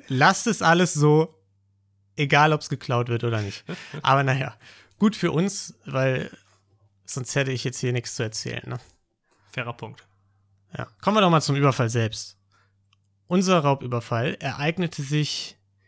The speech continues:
Speaker 1: in den sehr frühen Morgenstunden des achtzehnten März neunzehnhundertneunzig. Das war ein Sonntag, und zwar kein normaler Sonntag, sondern es war Saint Pac-, Saint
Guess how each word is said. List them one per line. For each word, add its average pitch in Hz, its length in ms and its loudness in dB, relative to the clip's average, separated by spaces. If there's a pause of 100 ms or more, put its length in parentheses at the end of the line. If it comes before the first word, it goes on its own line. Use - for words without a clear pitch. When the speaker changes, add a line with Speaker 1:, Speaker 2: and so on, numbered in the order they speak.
(140)
Speaker 1:
in 139 80 -10
den 113 140 -4
sehr 127 180 -2
frühen 131 260 -2
Morgenstunden 127 640 0 (340)
des - 160 -16
achtzehnten 139 540 -2
März 117 500 -2 (280)
neunzehnhundertneunzig. 117 1400 -2 (640)
Das - 220 -6
war 120 80 0
ein 117 80 0
Sonntag, 113 600 -2 (560)
und 160 80 -10
zwar 147 160 -4
kein 147 200 0
normaler 160 400 4
Sonntag, 123 500 0 (140)
sondern 143 520 -2
es 139 180 -8
war 123 340 0 (140)
Saint - 320 -8
Pac-, - 200 -6 (480)
Saint 165 460 2